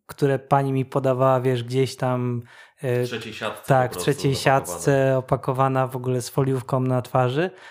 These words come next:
Speaker 1: a tutaj, wiesz, idę, a tutaj kamery w ogóle jakieś pościgi robią. Oczywiście oni nie mieli żadnego pozwolenia w ogóle na to, więc to było na dzika kręcone, że po prostu, wiesz, jeden gościu stanął, że niby wstrzymują ruch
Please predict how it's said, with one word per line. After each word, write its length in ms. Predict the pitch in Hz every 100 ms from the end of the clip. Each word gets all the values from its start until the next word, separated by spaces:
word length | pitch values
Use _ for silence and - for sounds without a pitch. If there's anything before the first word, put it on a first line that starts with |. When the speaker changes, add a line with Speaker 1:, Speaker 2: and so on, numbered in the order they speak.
| -
Speaker 1:
a 100 | 190
tutaj, 360 | 190 180 214 143
wiesz, 300 | 120 117 -
idę, 360 | 139 175 214
a 80 | 190
tutaj 320 | 190 208 202
kamery 560 | - - 131 123 139 131
w 100 | 123
ogóle 260 | 123 127 127
jakieś 220 | 127 131
pościgi 600 | - 123 - 143 135 135
robią. 300 | 135 131 135
Oczywiście 480 | 139 151 151 - 147
oni 160 | 147 151
nie 120 | 151
mieli 180 | 151 147
żadnego 340 | 147 151 147
pozwolenia 580 | - 147 156 170 135 120
w 80 | 120
ogóle 260 | 120 117
na 140 | 117 120
to, 180 | 139
więc 180 | 135 139
to 140 | - 143
było 140 | 156
na 140 | 175
dzika 300 | 180 185 143
kręcone, 600 | 127 127 123 - 123 147 156 -
że 140 | 151
po 140 | - 254
prostu, 280 | 214 - 139
wiesz, 320 | 127 - -
jeden 240 | 190 202 185
gościu 300 | 180 - 147
stanął, 460 | - 151 147 151 147 _ _ _ _ 147
że 200 | 139 143
niby 240 | 139 135
wstrzymują 560 | - - 143 139 127 131
ruch 400 | 175 208 -